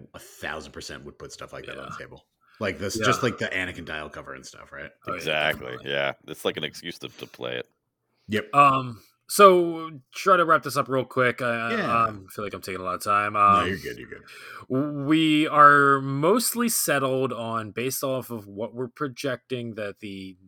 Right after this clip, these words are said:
Speaker 2: numbers are going to look at. I believe what we're going to do is follow Nova's format, where we're going to do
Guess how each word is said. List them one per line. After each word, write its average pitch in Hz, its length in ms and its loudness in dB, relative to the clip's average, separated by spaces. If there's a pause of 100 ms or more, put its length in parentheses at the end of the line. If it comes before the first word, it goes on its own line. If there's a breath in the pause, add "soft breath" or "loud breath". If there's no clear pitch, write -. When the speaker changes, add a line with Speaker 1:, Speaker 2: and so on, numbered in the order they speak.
Speaker 2:
numbers 107 320 -6
are 117 60 -4
going 123 200 -4
to 135 120 -2
look 110 220 -6
at. 92 260 -8 (120)
I 95 360 -12
believe 113 680 -10
what 117 200 -8
we're 101 140 -14
going 101 300 -12
to - 120 -20
do 101 280 -10
is 92 180 -12
follow 101 540 -8
Nova's 92 500 -16
format, 90 500 -10
where 90 160 -14
we're 90 240 -18
going 92 120 -20
to 90 120 -20
do 90 360 -16